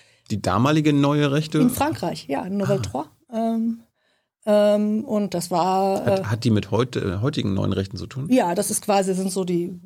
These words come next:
Speaker 2: gedanklichen Vorläufer,
Speaker 1: Okay.
Speaker 2: ja,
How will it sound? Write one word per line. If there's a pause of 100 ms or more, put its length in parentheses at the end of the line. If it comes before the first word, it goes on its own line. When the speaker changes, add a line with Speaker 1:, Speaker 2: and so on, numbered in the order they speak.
Speaker 2:
gedanklichen
Vorläufer, (160)
Speaker 1:
Okay.
Speaker 2:
ja,